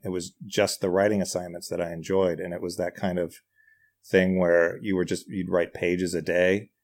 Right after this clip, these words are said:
and submit them. And, uh, and, and I, I, I loved the craft, and I think that's what I wanted to do. And then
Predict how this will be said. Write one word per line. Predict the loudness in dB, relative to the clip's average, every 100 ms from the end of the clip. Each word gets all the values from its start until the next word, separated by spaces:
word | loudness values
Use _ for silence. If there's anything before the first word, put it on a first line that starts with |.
| -10
and | -6 -2
submit | -2 -2 2
them. | 2 2 -2
And, | -4 -4 -8 -12 -4
uh, | 0 2 2 0 -6 -8 -4
and, | -2 -2 -6 -6
and | -4 0
I, | -2
I, | 0 2 2 2
I |
loved | 2 2 2 2 -2
the | -2
craft, | 2 2 2 -4
and | -8
I |
think | -6 -6 -2
that's | -2 -2 -2
what | 0
I | 0 -2 _ _ _ _ _ -6
wanted | 0 2 2 -2
to | 0
do. | 4 6 4 0 -6
And | -4 0
then | 4 4 4 0